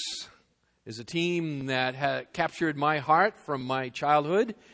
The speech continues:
continues to capture them. I realize I'm getting arrows at the moment from,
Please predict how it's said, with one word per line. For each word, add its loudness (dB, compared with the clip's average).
continues 0
to -12
capture 0
them. -2
I 2
realize 2
I'm -8
getting -6
arrows 2
at -6
the -10
moment -2
from, -6